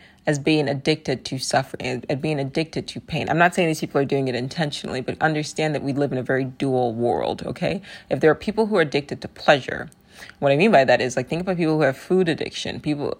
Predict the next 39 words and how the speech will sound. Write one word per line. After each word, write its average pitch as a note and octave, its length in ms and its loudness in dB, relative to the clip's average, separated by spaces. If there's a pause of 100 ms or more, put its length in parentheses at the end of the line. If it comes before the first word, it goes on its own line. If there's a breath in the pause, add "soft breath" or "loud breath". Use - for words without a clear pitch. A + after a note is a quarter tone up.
who D3 260 -2
drink D#3 420 -2
a - 40 -2
lot, - 240 -4
who C#3+ 240 -4
have, D3 320 2
you A2 120 -4
know, - 160 -8
alcohol F3+ 640 4 (340 loud breath)
abuse C#3+ 540 0
and B2+ 420 -4
abuse C3+ 320 -4
drugs C#3+ 300 4
and C#3 100 -6
things C#3 100 -2
like A#2+ 140 -6
that. C#3 140 -6
The E3 80 0
reason F3 240 2
why D3+ 80 2
they're C#3 160 -2
doing A3 340 -4
it C#3+ 160 -2
is C#3+ 140 -2
because - 340 -8
while C#3 240 6
they're C#3 140 -2
doing D#3+ 300 -4
it C3 120 -6
at - 140 -4
the - 180 -4
moment, E3 560 0 (460 loud breath)
regardless F3+ 440 -2
of F3+ 60 -6
the - 80 -4
consequences, C3+ 720 -6
at - 140 -6
the C3 60 -2
moment, D#3 580 0